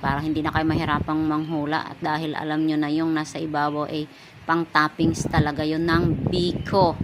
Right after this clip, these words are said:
So, ito na nga, yung oil nung gata, nilag-, ini-, iminix ko na yung sugar. So, sobrang napakadami nung sugar na yun dahil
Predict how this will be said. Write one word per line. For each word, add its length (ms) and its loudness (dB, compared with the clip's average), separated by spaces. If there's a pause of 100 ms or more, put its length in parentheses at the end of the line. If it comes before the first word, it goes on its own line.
(380)
So, 160 -4
ito 400 -2
na 160 4
nga, 340 6
yung 300 -2
oil 480 6
nung 220 2 (840)
gata, 720 6 (320)
nilag-, 480 -2
ini-, 480 0
iminix 560 -2
ko 80 2
na 160 2
yung 240 2
sugar. 800 2 (480)
So, 160 -8
sobrang 560 0
napakadami 640 2
nung 240 2
sugar 520 0
na 120 2
yun 320 0
dahil 320 0